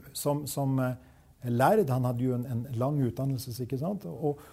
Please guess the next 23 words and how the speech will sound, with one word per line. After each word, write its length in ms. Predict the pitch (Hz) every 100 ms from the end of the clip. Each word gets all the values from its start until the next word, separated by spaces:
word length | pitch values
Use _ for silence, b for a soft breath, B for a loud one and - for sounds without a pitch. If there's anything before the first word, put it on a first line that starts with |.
| B
fikk 240 | - 160 156
han 140 | 147
ofte 260 | 143 - 156
lov 300 | 135 156 156
til 160 | 143 131
å, 60 |
å 160 | 131 127
medvirke 640 | 127 117 95 127 156 -
og 140 | 123 117
lese, 540 | 107 87 - - 139 135 - b b b b -
eh, 460 | 110 104 95 90 90 -
og 80 | 127
lese 640 | 127 107 - - - 151 131
fra, 320 | - 131 123 127 123 - -
fra 220 | 120 113 110 104
skriftene. 460 | - 123 - 156 285 - b b b b b b - - - -
Og 300 | 165 180 170
da 80 | 185
ser 280 | - 170 185
vi 80 | 160
at 240 | 143 - - -
veldig 380 | 190 165 156 185
mye 240 | 147 165